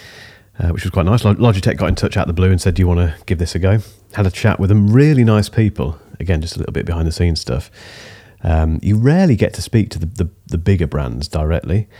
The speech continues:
Um, but with Logitech, it was just them direct. There was no, no P R company involved, no marketing company, uh, just straight into the, the, yeah, the, the main, the main people there, which was great. And they, they were just lovely, really nice, nice bunch.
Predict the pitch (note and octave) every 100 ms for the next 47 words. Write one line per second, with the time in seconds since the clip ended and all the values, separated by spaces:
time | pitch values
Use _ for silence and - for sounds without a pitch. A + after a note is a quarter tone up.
0 | - - - _ - - - E2+ E2+ E2
1 | F2 - F#2+ A2 A#2 F2+ - D#2 E2+ D#2
2 | D#2+ F2 - E2 D#2 D2+ D#2 D2+ E2+ D#2+
3 | F2 D#2 D2 F2+ E2 - D#2 D#2+ E2+ D#2
4 | E2 D#2 D#2+ E2 D#2+ E2 D#2+ E2 - -
5 | D#2+ D#2 D#2 - - E2+ D#2+ E2 E2 -
6 | - - - - - E2+ D#2 D2+ - -
7 | E2+ D2+ E2 - D#2+ D#2 - D#2+ D#2 -
8 | D#2+ D#2+ D#2+ D#2 D#2 F2 E2+ E2+ D#2+ F2+
9 | E2+ E2 E2+ E2 D#2+ F2 D#2 F2 D#2+ F#2+
10 | E2+ - F2 G2 A#2 A#2 G#2+ A#2+ G#2+ C#2+
11 | E2+ F2+ G#2 F#2+ F2 E2 - - F2 D#2+
12 | - E2+ D2+ -